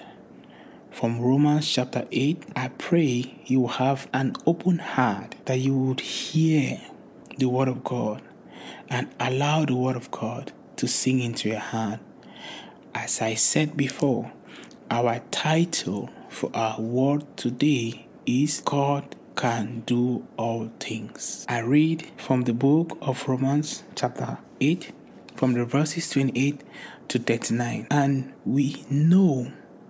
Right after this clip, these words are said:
that in all things God works for the good of those who love him, who have been called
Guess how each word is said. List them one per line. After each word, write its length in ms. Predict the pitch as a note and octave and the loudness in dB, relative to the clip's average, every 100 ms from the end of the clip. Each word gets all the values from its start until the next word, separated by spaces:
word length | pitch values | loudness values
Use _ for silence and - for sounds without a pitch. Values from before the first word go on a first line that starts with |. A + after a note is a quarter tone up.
| - | -8
that 280 | B2 B2+ B2 | 0 0 0
in 220 | B2 A#2+ - - | -2 -2 -4 -2
all 260 | E3 E3+ F#3+ | 2 4 4
things 720 | F#3 - B2 A#2+ - - - - - - - - - | 2 -2 -2 -4 -4 -6 -8 -16 -20 -20 -20 -20 -6
God 280 | - D3+ D3+ | 0 2 2
works 600 | C#3 C#3+ C#3+ - - - - - - - - - | 2 2 0 -4 -10 -10 -12 -18 -20 -20 -18 -4
for 180 | - | 0
the 120 | B2 A#2+ | 0 -2
good 440 | - D3+ D3+ - | 2 4 4 0
of 240 | C3 B2 - | -2 -2 2
those 420 | C3 C3+ C3+ - - | 2 4 0 -6 -10
who 300 | - C#3 D3+ | 2 4 4
love 300 | C#3 B2 A2 - | 4 2 0 -4
him, 300 | A2 G#2 - - - - - - - - - - - - - - - | -4 -4 -8 -16 -20 -20 -20 -20 -20 -18 -18 -18 -20 -20 -20 -20 -14
who 520 | - F#3+ G#3 G#3+ G#3+ - - - | 4 6 8 6 4 -2 -12 -2
have 260 | C#3+ C3 | -2 0
been 140 | C#3 B2+ | -2 0
called 640 | - - - E3 E3 D#3+ | -2 -2 -2 -2 0 -2